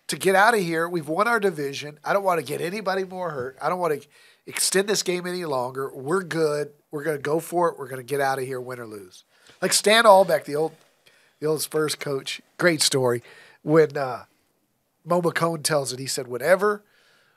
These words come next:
we were down two with a few seconds left, Stan would always take a three-pointer for the win." And I asked him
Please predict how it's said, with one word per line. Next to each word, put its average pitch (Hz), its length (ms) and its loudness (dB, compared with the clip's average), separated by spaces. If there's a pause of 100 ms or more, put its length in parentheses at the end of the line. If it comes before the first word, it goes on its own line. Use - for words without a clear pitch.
(120)
we 143 200 0
were 180 160 6
down 156 340 2
two 139 320 -2
with 123 140 -4
a 104 40 -14
few 151 220 -8
seconds 131 400 -4
left, 117 340 -12 (360)
Stan 147 500 0
would 135 140 -2
always 131 280 -4
take 131 220 -6
a 113 60 -12
three-pointer 110 580 -16
for 123 160 -20
the 107 80 -20
win." 104 220 -20 (580)
And 123 100 -12
I 123 40 -6
asked 143 300 -2
him 131 120 -10